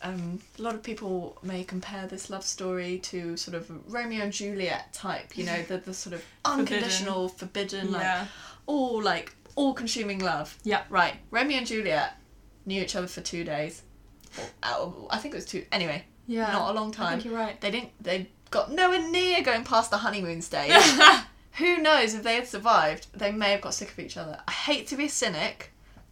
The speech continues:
Speaker 1: but it's true.
Speaker 2: Mm-hmm.
Speaker 1: And then what if the same happens with Bella and Edward?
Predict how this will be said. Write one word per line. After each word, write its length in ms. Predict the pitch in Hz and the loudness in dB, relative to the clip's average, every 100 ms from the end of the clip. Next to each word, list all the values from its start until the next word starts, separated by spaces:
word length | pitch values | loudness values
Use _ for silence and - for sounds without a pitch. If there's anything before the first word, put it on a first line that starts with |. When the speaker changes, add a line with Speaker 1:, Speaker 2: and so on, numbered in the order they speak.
| - | 6
Speaker 1:
but 580 | 240 175 226 - - - - - - | 8 8 6 0 -10 -12 -18 -10 -6
it's 240 | 208 - | -4 -4
true. 320 | - 214 160 165 | -4 -2 -2 -2
Speaker 2:
Mm-hmm. 120 | 214 226 | 2 4
Speaker 1:
And 120 | 233 | 8
then 140 | 226 - 202 | 6 6 -2
what 220 | 240 - | -4 -4
if 100 | 233 | -6
the 100 | 247 | -6
same 260 | 247 214 220 | -4 -6 -4
happens 380 | 214 - 208 | -8 -8 -8
with 120 | 185 190 | -8 -4
Bella 260 | 185 175 | -2 -2
and 80 | 156 | -4
Edward? 400 | 170 165 135 147 | -8 -8 -10 -12